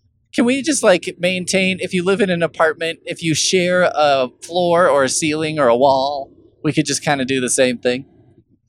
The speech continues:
You know, if, if you live in an apartment, could we do, like, uh, you know, get nice headphones instead of a stereo? How about, how about just, like, no stereos in here that just play out to the world?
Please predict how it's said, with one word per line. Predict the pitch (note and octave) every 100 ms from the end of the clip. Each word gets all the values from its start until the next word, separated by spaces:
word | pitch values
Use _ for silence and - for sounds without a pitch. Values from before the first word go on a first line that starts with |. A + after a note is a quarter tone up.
| _ _ -
You | C4
know, | A#3+ A#3
if, | A3 -
if | A3+ G#3+
you | A#3+
live | A#3+ A#3+
in | A#3
an | F#3+
apartment, | D3+ - F3 F3+ F3+ E3+ E3
could | D3+
we | C#3 C3
do, | C3+ C3
like, | B2+ B2 A2+
uh, | B2+ G#2+ G#2 A2 _ _ _ _ _ _ _ _
you | G4
know, | F#4+ F#4 F4 D#4 _ _ _ -
get | G4 -
nice | F#3+ G3+ A3 -
headphones | A3 G#3+ - A2+ G#2+ G#2 -
instead | G#2+ - G#2+
of | G#2 G2
a |
stereo? | - A2 G2 F#2 F2+ E2 F2 - _ _
How | A#2+ G2+
about, | G2+ F2+ E2+ - _ _ _ _
how | A#3
about | F4+ E4 F3+
just, | G3 -
like, | G3 D#3+ -
no | C#3 D#3+ E3
stereos | - C#3+ C3+ A#2 G#2 G2 G2 G2
in | G2
here | G#2 G2 F#2 F#2 _ _ _ _ _
that | C3+ -
just | C3 -
play | C#3+ B2+ C3
out | - B2 A2+
to | -
the | G#2+ G2+
world? | G2 E2 B1+ -